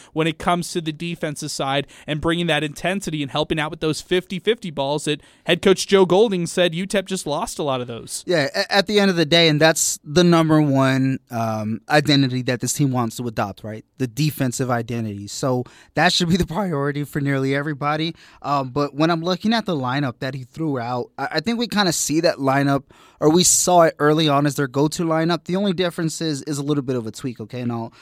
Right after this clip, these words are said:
Speaker 2: let me know if I'm right. Um, so it's usually Sule, Jamal, and Keontae Kennedy, right? Your starting guards, your, your one through three,
Speaker 1: Right.
Speaker 2: whatever order. And Titus Verhoeven is gonna be there at the five.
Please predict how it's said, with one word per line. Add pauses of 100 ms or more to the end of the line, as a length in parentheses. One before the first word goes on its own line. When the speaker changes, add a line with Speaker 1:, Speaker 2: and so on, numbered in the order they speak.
(160)
Speaker 2:
let
me
know
if
I'm
right. (440)
Um,
so (220)
it's
usually
Sule,
Jamal,
and
Keontae
Kennedy,
right?
Your
starting
guards,
your,
your
one
through
three,
Speaker 1:
Right. (100)
Speaker 2:
whatever
order. (320)
And
Titus
Verhoeven
is
gonna
be
there
at
the
five.